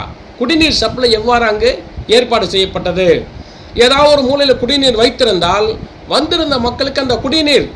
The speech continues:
இருக்குது என்பதை அறிவிக்கப்பட்டதா? மிக முக்கியமான கேள்வி ஹாஸ்பிட்டாலிட்டி. என்னை நம்பி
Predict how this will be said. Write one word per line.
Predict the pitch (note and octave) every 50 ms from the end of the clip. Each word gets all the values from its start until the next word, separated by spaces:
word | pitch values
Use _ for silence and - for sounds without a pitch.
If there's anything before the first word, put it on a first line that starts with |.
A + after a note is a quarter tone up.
| - - A#3
இருக்குது | C#4+ E4+ E4+ - E4 D#4 D#4 D4 C#4+
என்பதை | C4 A3+ G3+ G3 A3+ B3+ C#4 C4+ C4+ - - - - - - D3
அறிவிக்கப்பட்டதா? | G3+ - - F#4 E4+ - D#4+ B3+ A3+ A#3+ A3 G3+ G3 F3+ B2+ - - - - - - - - - - - - - - -
மிக | - C#4 C4 B3
முக்கியமான | B3 - C#4+ C#4 B3+ B3 A#3+ A#3+ A3+ A3
கேள்வி | A3+ G#3 G3+ F3+ E3+ F3 F3+ G3 F#3+ F#3+ - - - - - - -
ஹாஸ்பிட்டாலிட்டி. | C#4 D4+ C#4 - - E4 B3+ A#3+ D4 C4+ B3+ A3+ F#3+ - E3 C3+ G#2 - - - - - F#3+
என்னை | G#3+ B3 B3+ A#3+ A3+ G#3
நம்பி | G#3 A#3+ D4 E4+